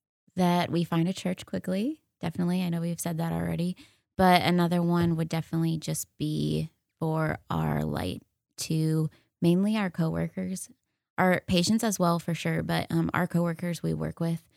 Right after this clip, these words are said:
every night. And we just, you don't even realize the impact until later. Like, somebody just messaged me the other day and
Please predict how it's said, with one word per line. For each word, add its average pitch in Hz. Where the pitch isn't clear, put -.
every 165
night. 165
And 160
we 170
just, 170
you 180
don't 196
even 180
realize 165
the -
impact 165
until 170
later. 160
Like, 165
somebody 160
just 165
messaged 165
me 165
the 170
other 156
day 156
and 156